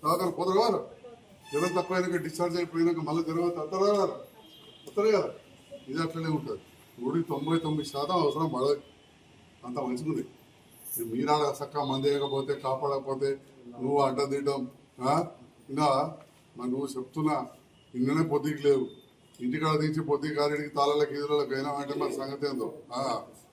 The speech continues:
నువ్వు, నువ్వు నాకు చెప్తున్నా, నేను ఎందుకంటే అనుభవంతో చెప్తున్నా. సార్ నేను కన్నా ఆపరేషన్ చేసి పోయి పోయి హైదరాబాద్కి వెళ్ళి వచ్చిండు, తెల్లారంగానే నన్ను గుర్తుపట్టిండు అంటే మరి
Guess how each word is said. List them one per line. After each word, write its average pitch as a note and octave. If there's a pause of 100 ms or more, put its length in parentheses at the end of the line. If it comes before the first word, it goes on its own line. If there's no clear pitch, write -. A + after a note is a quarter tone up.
(240)
నువ్వు, A2
నువ్వు A#2+
నాకు A#2+
చెప్తున్నా, A2
నేను A2 (420)
ఎందుకంటే C3+
అనుభవంతో D#3
చెప్తున్నా. D#3 (400)
సార్ C#3+
నేను D3+
కన్నా C#3
ఆపరేషన్ C#3+
చేసి C#3
పోయి C#3
పోయి C#3+
హైదరాబాద్కి C3+
వెళ్ళి C#3
వచ్చిండు, C#3+ (340)
తెల్లారంగానే C#3+
నన్ను C3
గుర్తుపట్టిండు C#3
అంటే C#3
మరి A#2+